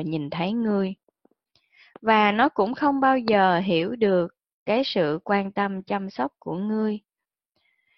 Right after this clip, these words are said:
Nhưng mà sự thật rằng, nhờ sự chăm sóc yêu thương đó mà những cánh hoa đã được nở rộ." Tương tự như vậy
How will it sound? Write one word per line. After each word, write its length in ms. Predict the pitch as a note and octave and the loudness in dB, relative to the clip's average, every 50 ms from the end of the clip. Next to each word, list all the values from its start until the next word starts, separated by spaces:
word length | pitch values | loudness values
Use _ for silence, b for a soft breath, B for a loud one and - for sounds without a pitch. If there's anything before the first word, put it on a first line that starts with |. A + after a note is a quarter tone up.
| _ _ | _ _
Nhưng 280 | - B3+ C4+ C4+ C4 B3+ | 2 4 4 4 4 4
mà 460 | A3+ G3+ F#3+ F#3 F3+ F3 E3+ E3+ E3+ - | 4 4 4 4 4 2 0 -2 -4 -4
sự 220 | - - E3 D#3+ | 0 2 2 2
thật 280 | E3+ - G3 F3+ E3+ - | 2 2 0 -2 -2 -2
rằng, 420 | F#3 F#3 F#3+ F#3 F#3 F3+ F3 E3 E3+ _ _ _ _ _ _ _ _ - | -2 -2 0 0 0 0 -4 -8 -10 _ _ _ _ _ _ _ _ -6
nhờ 380 | - G3 F#3+ F#3 F3+ F3 F3 E3 | -2 2 4 4 6 4 4 2
sự 340 | - - F3+ E3 D3 D#3 E3+ F#3 | 2 2 2 4 4 2 0 0
chăm 280 | - G#3+ G#3+ G#3+ G#3+ G#3+ | 0 0 0 0 -2 -4
sóc 220 | - C4 C#4+ - | 0 -2 -2 0
yêu 180 | - A#3+ A3+ A3 | 0 -4 -2 -2
thương 300 | - A#3+ A3+ A3 A3 G#3+ | -2 -2 -2 -2 -2 -2
đó 400 | G#3+ G#3 G#3 G#3+ A#3 C4 D4+ E4+ _ b b b b b b - | -2 0 0 0 0 0 -2 -4 _ b b b b b b -8
mà 380 | G3 G3 F#3+ F3+ F3 E3+ E3 D#3+ | -4 -2 0 2 2 2 0 0
những 280 | E3 D#3+ C3 A2+ G#3 | -2 -2 -2 -4 -4
cánh 280 | - - G#3+ A#3 C4+ C#4+ | -4 -4 -4 -4 -4 -6
hoa 460 | C4+ B3+ A3 G#3+ G#3 G#3 G#3 G3+ G3+ - B B B B B B - | -4 -2 0 0 0 0 0 -2 -4 -8 B B B B B B -4
đã 520 | E3 C#3+ C#3+ - - E3 F#3+ A3+ - - - _ _ _ _ _ _ _ _ _ | -2 -2 0 0 -2 -4 -4 -4 -6 -8 -10 _ _ _ _ _ _ _ _ _
được 340 | - G3 F3+ E3+ E3 D#3 - _ _ _ _ _ _ - | 0 4 4 6 6 4 2 _ _ _ _ _ _ -10
nở 400 | F3+ E3+ D#3+ C#3+ C3+ B2 F#3+ G#3 | -4 -2 0 2 2 2 0 0
rộ." 320 | F#3+ D#3 C#3+ C3+ C#3+ D3 - - _ _ _ _ _ _ _ _ _ _ _ _ _ _ _ _ _ _ _ _ _ _ _ _ _ _ _ _ _ _ _ _ _ _ _ _ | 0 0 0 0 0 -2 -4 -8 _ _ _ _ _ _ _ _ _ _ _ _ _ _ _ _ _ _ _ _ _ _ _ _ _ _ _ _ _ _ _ _ _ _ _ _
Tương 220 | - C4+ C#4 C4+ B3+ | 4 4 4 4 4
tự 260 | - A3 F3+ D#3 E3+ | 4 4 4 4 4
như 260 | F#3+ G#3+ A3 A3 A3 | 2 0 0 -2 0
vậy 440 | G#3 G3 F3 D#3+ D#3 E3 E3+ F3+ | 0 2 2 2 2 0 -2 -4